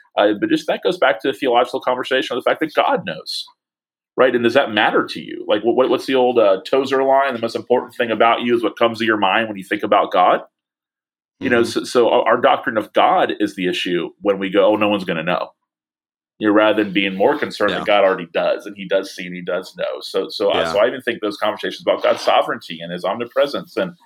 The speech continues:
Speaker 1: that, that all those things are important and actually are part of this conversation, uh, theologically.
Speaker 2: Yeah.
Speaker 1: Because again, our theology want to have feet to it, right? Want to be able to be worked out. Uh, so these are
Speaker 2: Right.
Speaker 1: ways that happens. But I think those are the things that we talk about. But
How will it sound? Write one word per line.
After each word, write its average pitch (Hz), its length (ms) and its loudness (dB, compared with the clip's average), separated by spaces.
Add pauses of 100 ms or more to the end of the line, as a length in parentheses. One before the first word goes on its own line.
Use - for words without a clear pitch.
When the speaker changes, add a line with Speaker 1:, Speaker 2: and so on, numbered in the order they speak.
(260)
Speaker 1:
that, 110 120 2
that 110 100 4
all 113 200 6
those 117 180 0
things 107 240 0
are 98 80 4
important 95 460 -2
and 98 80 2
actually 107 240 0
are 87 120 0 (120)
part 110 160 2
of 104 60 -2
this 90 120 -4
conversation, - 720 -4 (540)
uh, 92 60 2
theologically. 87 760 0
Speaker 2:
Yeah. 69 80 -8
Speaker 1:
Because 131 180 -4
again, 131 140 0
our 98 120 2
theology 110 480 2
want 92 300 -4
to 87 60 -6
have 85 100 -2
feet - 280 -6
to - 100 -6
it, - 80 -12 (120)
right? 95 160 0
Want 92 280 -4
to 90 80 -6
be 90 100 -4
able 92 100 0
to 90 60 -6
be 87 80 -4
worked 87 320 -2
out. - 300 0 (420)
Uh, 98 100 0
so 95 220 0
these 104 180 2
are 87 80 -4
Speaker 2:
Right. 101 80 0
Speaker 1:
ways 92 200 0
that 87 160 0
happens. - 520 -2
But 104 120 2
I - 20 0
think 117 200 -4
those 101 220 0
are 98 40 -6
the 90 40 -6
things 92 160 -6
that 85 140 -2
we 87 100 -6
talk - 240 -4
about. 82 220 -2
But - 0 -